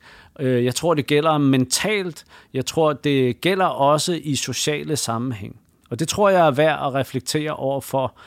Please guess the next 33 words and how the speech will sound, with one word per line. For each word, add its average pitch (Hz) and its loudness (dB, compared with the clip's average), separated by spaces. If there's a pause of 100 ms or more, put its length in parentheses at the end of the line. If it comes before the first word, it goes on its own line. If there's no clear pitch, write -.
(240)
øh, 120 -2
for 131 -2
os 117 -2
alle 131 -4
sammen. 120 -4
Måske 208 -2
Gud 190 2
i 165 0
dag 135 -2 (120)
vil 139 -2
sende 135 0
dig 139 0
et 143 -4
sted 135 -2
hen, 123 -4 (320)
hvor 120 0
vejene 110 -2
ender. 101 -4 (720)
Lad 117 -4
os 113 -6
bede 131 -10
sammen. - -10 (2500)
Far 165 4
i 160 6
himlen, 208 8
vi 170 6
ønsker 160 2
at 143 4
sige 139 0
tak 170 0
for, 156 4
at 135 -4
du 139 -2